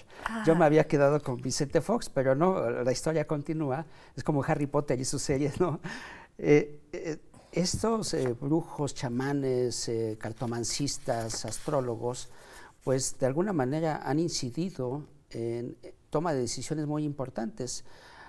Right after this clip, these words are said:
Speaker 2: Eh, en alguna ocasión me atreví a decir que la Revolución Mexicana, eh,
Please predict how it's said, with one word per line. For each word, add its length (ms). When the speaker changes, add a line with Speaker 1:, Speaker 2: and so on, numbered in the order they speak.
Speaker 2:
Eh, 360
en 120
alguna 300
ocasión 480
me 80
atreví 380
a 60
decir 440
que 160
la 140
Revolución 580
Mexicana, 640
eh, 300